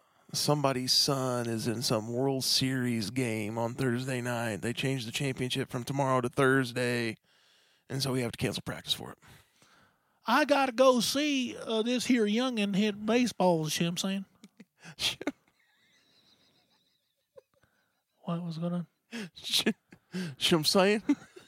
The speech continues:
Speaker 2: S-, see what I'm saying?
Speaker 1: That was a good one.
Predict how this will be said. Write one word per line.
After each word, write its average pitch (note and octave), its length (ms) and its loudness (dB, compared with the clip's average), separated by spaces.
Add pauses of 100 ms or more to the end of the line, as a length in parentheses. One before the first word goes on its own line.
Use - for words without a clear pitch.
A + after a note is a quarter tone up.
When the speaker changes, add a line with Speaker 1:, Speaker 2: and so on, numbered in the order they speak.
Speaker 2:
S-, G3+ 180 -2
see - 80 6
what F#3+ 80 8
I'm F#3 60 2
saying? G#3 280 0 (2250)
Speaker 1:
That F3+ 960 -6
was C3 100 0
a B2 40 -2
good B2+ 160 0
one. C3 140 -4